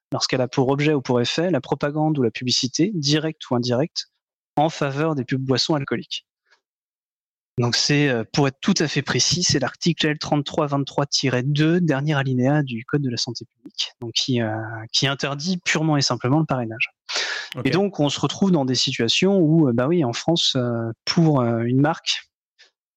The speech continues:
Speaker 1: euh, à faire référence au sport, c'est compliqué.
Speaker 2: Mm.
Speaker 1: Donc tout ça, cette distinction, en fait, euh,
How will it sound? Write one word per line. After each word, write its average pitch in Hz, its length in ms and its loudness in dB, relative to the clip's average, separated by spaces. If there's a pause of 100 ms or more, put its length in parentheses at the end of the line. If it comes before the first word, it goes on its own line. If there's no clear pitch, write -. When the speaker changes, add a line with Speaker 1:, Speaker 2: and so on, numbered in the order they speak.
(100)
Speaker 1:
euh, 107 680 -2 (140)
à 147 180 -2
faire 160 300 -6
référence 147 640 -2 (160)
au 120 100 -2
sport, 175 460 2
c'est - 140 2
compliqué. 139 420 0 (300)
Speaker 2:
Mm. - 420 -10 (300)
Speaker 1:
Donc 147 180 0
tout - 140 -2
ça, 196 180 0
cette - 240 -4
distinction, 160 720 -2
en 147 40 -2
fait, - 280 -6
euh, 117 240 0